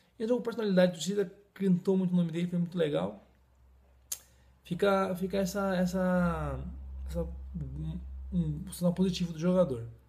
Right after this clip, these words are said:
Mas eu acho que quarta-feira é um jogo importante pro Palmeiras contra o Santos na Vila.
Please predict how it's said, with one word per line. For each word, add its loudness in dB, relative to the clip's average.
Mas -4
eu 2
acho 2
que 0
quarta-feira 2
é 4
um 2
jogo -4
importante -4
pro -10
Palmeiras -6
contra -6
o -12
Santos -4
na -2
Vila. -4